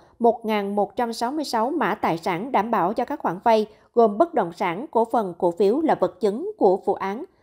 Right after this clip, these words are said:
cho S C B toàn quyền sử dụng khai thác. Đối với số tiền một ngàn tỷ đồng mà bị cáo Nguyễn Cao Trí giao trả cho bị cáo Lan và năm phẩy hai triệu đô la Mỹ mà bị cáo Lan cho nhân viên hối lộ bị cáo Đỗ Thị Nhàn,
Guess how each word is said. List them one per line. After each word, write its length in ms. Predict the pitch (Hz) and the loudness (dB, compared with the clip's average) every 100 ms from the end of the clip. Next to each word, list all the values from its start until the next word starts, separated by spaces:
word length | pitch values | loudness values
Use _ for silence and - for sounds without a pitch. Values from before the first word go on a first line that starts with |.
| _ _ | _ _
cho 220 | - 254 233 | 4 4 4
S 200 | 294 330 | 0 -2
C 80 | 254 | -2
B 60 | 214 220 220 | 0 -2 0
toàn 220 | 208 180 | -2 -2
quyền 200 | 202 175 | -4 -4
sử 140 | 165 190 | -2 -4
dụng 240 | 233 156 | -2 -4
khai 180 | - 190 | -6 -10
thác. 220 | 208 247 - _ _ _ _ _ - | -6 -8 -8 _ _ _ _ _ 0
Đối 120 | 294 | 2
với 240 | 285 254 | 4 2
số 120 | 339 359 | 0 -2
tiền 180 | 294 220 | -2 -2
một 140 | 208 | -2
ngàn 180 | 214 190 | -2 -4
tỷ 140 | 185 208 | -2 0
đồng 280 | 233 190 | 0 0
mà 100 | 202 | -2
bị 120 | 185 180 | 0 0
cáo 240 | 202 220 | 0 -2
Nguyễn 260 | 294 185 214 | -2 -4 -2
Cao 200 | 247 208 | -2 -2
Trí 420 | - 208 269 403 | 2 0 0 0
giao 180 | 277 240 | 0 0
trả 280 | 247 185 202 | 0 -2 -2
cho 140 | 269 | -2
bị 120 | 208 | -4
cáo 200 | 165 220 | -4 -4
Lan 280 | 302 247 226 - _ _ | 0 0 0 -6 _ _
và 140 | 226 214 | 2 2
năm 220 | 233 247 | 0 -4
phẩy 80 | 247 | -6
hai 200 | 254 233 | -4 -6
triệu 120 | 226 190 | -2 0
đô 140 | 214 | 2
la 100 | 214 | 0
Mỹ 360 | 202 180 208 - _ _ | 2 2 0 -4 _ _
mà 240 | 240 226 | 2 2
bị 160 | 208 202 | 4 2
cáo 180 | 202 269 | 2 0
Lan 320 | 320 254 214 - | 2 0 -4 -4
cho 100 | 247 | -4
nhân 220 | 226 214 | -2 -2
viên 200 | 226 214 | -2 -2
hối 160 | 233 285 | -2 2
lộ 240 | 294 175 | 4 4
bị 180 | 170 190 | 2 0
cáo 240 | 185 190 | 2 -2
Đỗ 240 | 208 208 170 | 0 0 0
Thị 100 | - | -2
Nhàn, 260 | 180 190 175 | -2 -2 -2